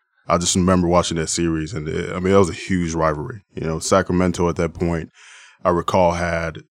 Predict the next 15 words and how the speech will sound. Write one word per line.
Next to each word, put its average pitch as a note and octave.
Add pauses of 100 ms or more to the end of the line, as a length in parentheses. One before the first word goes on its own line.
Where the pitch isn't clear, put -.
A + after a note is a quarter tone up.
(140)
you F2
know, E2
so -
many F2+
opportunities, E2
you E2+
know, D#2+
to, -
to, D#2
to -
represent E2+
the E2+
N D#2+
B E2
A, E2+